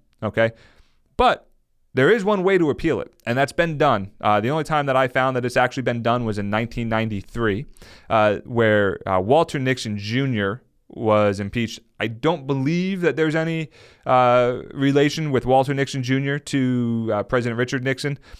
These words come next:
but, uh, I'll leave that to history buffs out there. I don't see any. I just know it's a different person, that's for sure. Um, but anyway, at that time, the Senate said, because the Senate sets the rules for this, right? This is so wide open that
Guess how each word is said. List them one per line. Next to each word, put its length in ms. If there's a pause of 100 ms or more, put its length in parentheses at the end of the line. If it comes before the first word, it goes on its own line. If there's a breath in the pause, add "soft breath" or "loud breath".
(200 soft breath)
but, 360 (200)
uh, 80
I'll 180
leave 160
that 220
to 120
history 280
buffs 260
out 220
there. 260
I 100
don't 160
see 360
any. 240
I 100
just 180
know 160
it's 120
a 40
different 280
person, 300
that's 140
for 100
sure. 280 (400 loud breath)
Um, 360 (100)
but 160
anyway, 340 (1500)
at 180
that 220
time, 460
the 100
Senate 320
said, 240
because 220
the 60
Senate 260
sets 220
the 80
rules 500 (180)
for 220
this, 320
right? 220 (240 loud breath)
This 180
is 100
so 220
wide 240
open 540
that 300